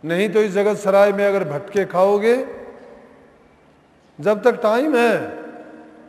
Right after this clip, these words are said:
ज्यादा नहीं रुकने देगा सराय का मालिक, फिर निकाल देगा, धक्के देके निकाल देगा कि "चल यहां से।" तो प्रेमियों,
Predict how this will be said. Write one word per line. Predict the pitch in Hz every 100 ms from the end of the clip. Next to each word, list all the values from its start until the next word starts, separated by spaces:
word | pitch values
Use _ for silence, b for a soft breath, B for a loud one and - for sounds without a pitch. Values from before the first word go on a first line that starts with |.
| - -
ज्यादा | 139 170 208 233
नहीं | 196 240
रुकने | 294 269 262
देगा | 240 226 226
सराय | 196 208 214
का | 208 196
मालिक, | 185 170 156
फिर | - - - 185
निकाल | 160 - 208
देगा, | 180 175 165
धक्के | 135 123 208
देके | 220 220 240
निकाल | 220 196 180
देगा | 165 165
कि | 160 - 156
"चल | 196 226
यहां | 208 175
से।" | 135 127 - - - - - - _ _ _ _ _ _ _ _ _ _ _ _ _ _ _ _ _ _ _ _ _ _ _ _ _ _ _ _ -
तो |
प्रेमियों, | 156 165 175 180 185 180